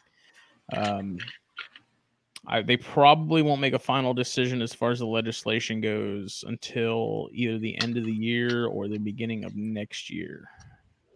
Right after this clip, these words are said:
So something's gonna happen. It's just a matter of how, like, what, what level of, of, uh, goofiness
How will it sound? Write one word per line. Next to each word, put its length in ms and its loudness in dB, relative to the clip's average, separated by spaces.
So 480 -8
something's 380 8
gonna 200 10
happen. 500 4
It's 220 -6
just 180 -6
a 40 0
matter 220 0
of 120 -2
how, 320 2
like, 180 -2
what, 160 -2
what 200 0
level 480 2
of, 280 -2
of, 300 -4
uh, 580 -4
goofiness 760 0